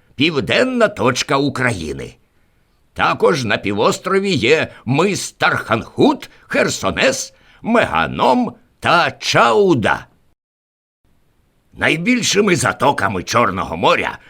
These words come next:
є Каркініцька, Каламіцька, Феодосійська та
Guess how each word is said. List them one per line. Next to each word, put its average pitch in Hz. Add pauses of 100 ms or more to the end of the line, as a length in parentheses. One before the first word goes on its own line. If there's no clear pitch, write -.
(120)
є 101
Каркініцька, 143 (200)
Каламіцька, - (200)
Феодосійська 180 (160)
та 180